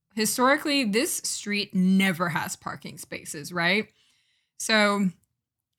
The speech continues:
and at the time, dragonflies were significant to me. So I was driving, driving, driving. I was about to, you know, make the left turn on this street, and then a dragonfly flew by my window, and I was like,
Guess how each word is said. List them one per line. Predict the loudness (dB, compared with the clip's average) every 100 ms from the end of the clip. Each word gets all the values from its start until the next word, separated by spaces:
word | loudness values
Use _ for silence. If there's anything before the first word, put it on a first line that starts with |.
| 0
and | 2
at | 2
the | 0
time, | 2 4 4 4
dragonflies | 2 0 0 -2 6 8 8 6 -2
were | -4
significant | -2 -2 -2 -4 -2 -2 2
to |
me. | 0 0
So | 0
I | -2
was | -2
driving, | 0 2 2 2
driving, | 2 2 0
driving. | 2 2 2 2 2 0 -6 _ _ _
I | -6
was | -4
about | 2 2 2
to, | 0 0
you | 2
know, | 2 0 -2 -4 _
make | -2 -2 0
the | 2
left | 4 2 -2
turn | -2 2
on | 2 2
this | -2
street, | -4 -4 -2 0
and | 0
then | 0
a | -2
dragonfly | 0 0 0 0 0 -4
flew | -4 -6 -2
by | 0
my | 2 0
window, | 0 0 0 0
and | -2
I | -4
was | -4 -6
like, | -8